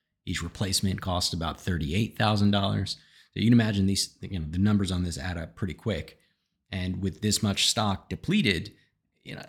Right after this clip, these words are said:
it's obvious that the U S isn't just gonna sit around and be content with having fewer missiles. So while I may be particularly against increasing military expenditure,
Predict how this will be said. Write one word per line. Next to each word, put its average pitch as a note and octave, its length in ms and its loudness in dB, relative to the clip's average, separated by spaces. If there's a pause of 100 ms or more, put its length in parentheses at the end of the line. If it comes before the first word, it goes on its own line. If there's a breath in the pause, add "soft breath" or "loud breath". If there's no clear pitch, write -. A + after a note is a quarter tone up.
(240)
it's D3+ 240 -2
obvious G#2+ 540 2
that - 160 -6
the G2 80 0
U F#2 160 0
S F2 180 -4
isn't F2 220 -4
just - 180 -4
gonna E2 140 -4
sit F#2 200 0
around F2 220 -2
and E2+ 160 -2 (160)
be E2 220 -2
content F2 600 0
with E2+ 200 -8
having D#2 640 -4
fewer F#2+ 560 -4 (100)
missiles. - 440 -6 (640)
So F#2 360 -2 (960)
while G2 260 -2
I G2 160 -4
may G2 460 -2 (480)
be F2+ 200 0
particularly F#2 1080 2
against E2 460 -2
increasing F2 680 0
military G2+ 460 4
expenditure, E2+ 720 -4